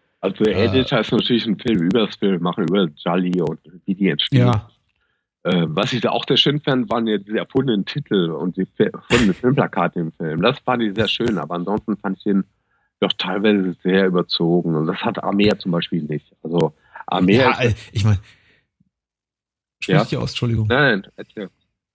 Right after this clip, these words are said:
Speaker 2: Nee, äh, ich, ich, ich möchte gerne Vortritt lassen, denn ich hab eh noch keinen Gedanken gefasst.
Speaker 1: <laughs> Okay. Also Amea ist natürlich, ähm, anders als, äh, The Editor, ähm,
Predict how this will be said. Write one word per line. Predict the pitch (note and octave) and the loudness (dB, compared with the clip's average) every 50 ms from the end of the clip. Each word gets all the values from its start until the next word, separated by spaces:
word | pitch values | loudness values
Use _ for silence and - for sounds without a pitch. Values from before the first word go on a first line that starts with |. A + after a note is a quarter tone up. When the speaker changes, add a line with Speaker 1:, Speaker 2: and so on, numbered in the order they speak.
| _ _ _ _ _ _ _ _ _ _ _ _ _ _ _ _ _ _ _ - | _ _ _ _ _ _ _ _ _ _ _ _ _ _ _ _ _ _ _ 2
Speaker 2:
Nee, | C3+ D#3 G#3+ A3 E3 | 4 6 6 6 6
äh, | A#2 A#2 C3+ C3+ C3 C3 B2+ A#2+ B2 C3+ C3 A#2+ A#2 G#2+ A2 A#2 A2 A2 A2 G#2+ | 4 4 4 6 4 4 4 2 2 2 2 0 0 -4 -6 -8 -10 -12 -12 -12
ich, | A#2 - - - | -12 -10 -8 -8
ich, | A#2+ - A2+ | -8 -6 -2
ich | A#2+ A#2 | 0 2
möchte | C3 C3 - C3+ | 2 2 4 4
gerne | C#3 C3+ C#3 C3 | 4 4 4 2
Vortritt | - C3 B2+ - - A#2 | 2 0 -2 -2 -2 -2
lassen, | A2 A#2 A2 - B2+ B2 | 0 -2 -2 0 0 0
denn | A2+ A#2 | 0 2
ich | A2 A2+ | 2 0
hab | C3 - | 0 0
eh | C3+ | 0
noch | C#3 C3+ - - | 0 0 2 2
keinen | A#2 A2 G#2+ | 2 2 2
Gedanken | G#2+ G#2+ A2 G#2+ - | 2 0 0 -2 -4
gefasst. | - G#2 - A#2+ A2+ - - - | -6 -8 -6 -8 -8 -10 -10 -4
Speaker 1:
<laughs> | - | 0
Okay. | - B2+ - - - - G#2 F#2+ E2+ - - - - - - - - - - - - - - - _ - | 0 0 0 0 -2 -2 0 0 0 0 -2 -4 -4 -4 -6 -8 -12 -12 -12 -12 -10 -8 -10 -10 _ -2
Also | - A#2+ B2 C3 | 0 2 2 2
Amea | G2 A2+ B2 B2+ C3 C#3 D3+ D#3 | 2 2 2 4 4 4 4 2
ist | A#2+ B2+ - | 0 -4 -4
natürlich, | D3+ C3+ B2 - - D3 B2+ A#2+ A2 G#2 - - G2 | -6 -8 -6 -6 -4 -2 -2 -2 -2 -4 -8 -8 -6
ähm, | G2+ G#2+ A2+ G#2+ G#2+ G#2+ G#2 G2+ G2 - _ _ _ _ _ _ _ _ _ _ _ _ _ _ _ _ _ _ _ _ _ _ _ _ _ _ _ _ _ _ _ _ _ | -4 -2 0 0 0 0 0 -2 -4 -8 _ _ _ _ _ _ _ _ _ _ _ _ _ _ _ _ _ _ _ _ _ _ _ _ _ _ _ _ _ _ _ _ _
anders | - A#2+ C#3 D3 C3 A#2+ - - | -2 0 2 2 2 2 0 -2
als, | - F2 A2 A2+ G#2 - - | -4 -2 -2 -2 -2 -4 -4
äh, | - F2+ G2 G#2 F#2+ | -4 -2 -2 -2 -2
The | G#2 | -2
Editor, | - - - C#3+ C#3 D#3 C#3+ D3 - D3 C#3+ C3+ C3+ C3+ C3+ A#2+ - - | -2 -2 -2 0 0 0 -2 0 0 2 2 4 4 4 2 0 -2 -4
ähm, | - G#2+ A2+ G#2+ G2+ G2 G2+ G2 G2 G2+ G2 | -4 -2 0 0 2 2 2 2 2 0 -2